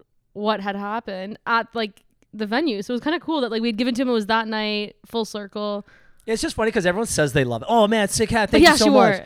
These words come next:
Speaker 1: it.
Speaker 2: But then he, like, actually wore it in the video. Like, he, and it's not like it was, he tagged us on it. It was like,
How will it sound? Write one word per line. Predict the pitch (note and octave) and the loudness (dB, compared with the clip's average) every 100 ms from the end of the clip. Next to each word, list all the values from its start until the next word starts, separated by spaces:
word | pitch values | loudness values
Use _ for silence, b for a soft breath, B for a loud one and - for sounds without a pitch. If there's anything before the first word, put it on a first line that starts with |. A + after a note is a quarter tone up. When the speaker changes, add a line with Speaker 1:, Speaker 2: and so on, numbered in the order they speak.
| G#3+ C4 | -10 -10
Speaker 1:
it. | - | -4
Speaker 2:
But | G3+ | 4
then | A#3+ | 4
he, | A#3 | 6
like, | G3 E3+ - | 4 2 2
actually | D#3+ E3+ G#3 F#3 | 2 4 0 -2
wore | D3 D#3+ F3+ | 2 4 6
it | F#3+ F3+ _ _ - | 6 4 _ _ -8
in | F#3 | -6
the | G#3 | -4
video. | F3 F3 E3+ E3 | -2 2 4 4
Like, | D3 C#3+ | 2 0
he, | E3+ D3+ _ _ - | -12 -14 _ _ -10
and | E3 | -6
it's | D#3+ | 0
not | G3+ | 2
like | G#3 D3+ _ _ | 0 -2 _ _
it | D#3+ | -6
was, | D3+ - F#3+ | -6 -6 -12
he | - D#3 | -12 -4
tagged | - F3 E3+ | 0 2 2
us | E3+ | 0
on | F3+ | -2
it. | |
It | C#3+ | -2
was | |
like, | C#3+ | -6